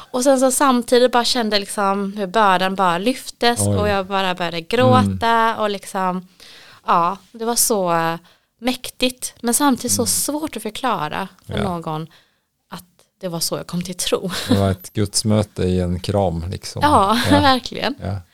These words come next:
Speaker 1: Och hon som satt bredvid, hon hade ju ingen aning såklart.
Speaker 2: Nej, det är
Speaker 1: Jag
Speaker 2: klart.
Speaker 1: fick ju återberätta för henne
Speaker 2: Mm.
Speaker 1: sen vad som hände
Speaker 2: Wow.
Speaker 1: liksom.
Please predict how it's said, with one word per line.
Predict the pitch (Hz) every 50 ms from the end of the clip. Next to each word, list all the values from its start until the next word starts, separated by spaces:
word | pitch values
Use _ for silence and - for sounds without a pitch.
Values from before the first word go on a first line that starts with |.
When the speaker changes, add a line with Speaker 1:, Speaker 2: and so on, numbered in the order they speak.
| _ _ _
Speaker 1:
Och | - 233 240 233 233
hon | 233 240 214 220 226
som | 226 277 285
satt | 277 269 247 247
bredvid, | - 226 226 208 202 190
hon | 180 165 160
hade | 185 240 254
ju | 247 220
ingen | - - 180 160 160 175 226
aning | 277 233 160 - - - 185
såklart. | 180 180 180 - - - 180 - -
Speaker 2:
Nej, | 104 98 92
det | 92 101
är |
Speaker 1:
Jag | 101
Speaker 2:
klart. | 202 196 95 85
Speaker 1:
fick | - -
ju | 247 240
återberätta | 247 208 180 - - 180 190 233 233 - 294
för | - - 277
henne | 262 247 208
Speaker 2:
Mm. | 196 185
Speaker 1:
sen | 190 - 165 160 165
vad | 170 170
som | - 185 165
hände | 190 185 170 160 160 165
Speaker 2:
Wow. | - 180 85
Speaker 1:
liksom. | 82 82 85 - 131